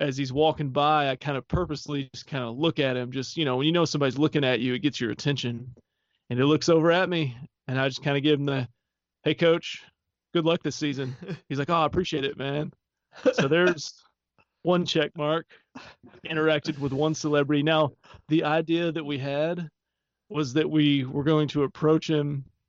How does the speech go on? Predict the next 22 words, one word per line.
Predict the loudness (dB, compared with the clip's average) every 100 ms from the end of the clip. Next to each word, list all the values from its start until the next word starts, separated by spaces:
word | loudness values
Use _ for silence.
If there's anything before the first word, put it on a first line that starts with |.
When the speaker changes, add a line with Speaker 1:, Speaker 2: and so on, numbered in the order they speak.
| _ _ _
Speaker 1:
and | -2 0 0 -2 0
get | 0
him, | 2
like, | 0 0 -4
a |
piece | -6 -6 -6
of |
paper | -2 0 2 0
or | 0
something | 0 -2 0 -2
and | -4
stand | -4 0 2 2
outside | 0 0 -2 -2
of | -4 -2
Tommy's | 2 2 0 -2
gate | 0 2 0 -4
with | -8 -6 -4
a | -4
sign | 0 2 2 -2
that | -4
said, | -4 -4
To-, | -4 0 0 -2